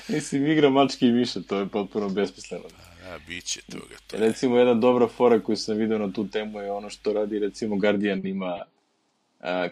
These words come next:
Speaker 1: kao, „We have noticed that you don't like to see our ads”, kao, a, „But if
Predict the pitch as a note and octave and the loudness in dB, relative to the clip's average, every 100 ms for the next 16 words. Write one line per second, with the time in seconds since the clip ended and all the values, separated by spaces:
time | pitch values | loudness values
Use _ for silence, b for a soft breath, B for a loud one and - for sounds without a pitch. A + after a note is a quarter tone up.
0 | - G#2 G#2 - - - - G#2+ B2+ - | -2 0 0 -2 -10 -20 -6 -4 0 2
1 | A2 B2+ C3 A#2+ G#2 F#2+ A#2+ A2+ A2+ A2 | 2 0 0 -2 -2 -2 0 2 2 2
2 | G#2+ - - A2+ G#2 G#2+ G2 G2 - - | 0 -10 -2 2 4 4 6 4 2 -2
3 | - _ _ _ _ _ _ _ - A2 | -20 _ _ _ _ _ _ _ 0 2
4 | G#2 F#2+ G2+ - _ G2+ G#2 G2+ G2 G#2 | 0 -2 -8 -12 _ -6 -4 -4 -4 0
5 | G#2+ | 0